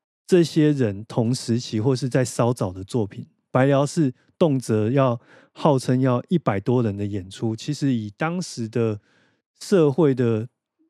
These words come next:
整个人口结构跟动能来说是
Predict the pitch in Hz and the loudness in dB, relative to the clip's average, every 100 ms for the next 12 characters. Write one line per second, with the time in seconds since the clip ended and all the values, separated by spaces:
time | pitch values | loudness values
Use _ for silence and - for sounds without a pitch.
0 | _ _ _ _ _ 135 117 110 117 113 | _ _ _ _ _ -2 0 0 2 2
1 | 110 113 127 117 170 143 110 - 110 143 | 0 -2 0 0 0 -2 -2 -2 -4 -2
2 | 127 135 135 180 123 104 98 98 98 - | -2 -2 0 0 0 -4 -8 -8 -10 -4
3 | 110 104 120 107 | -4 -2 -4 -4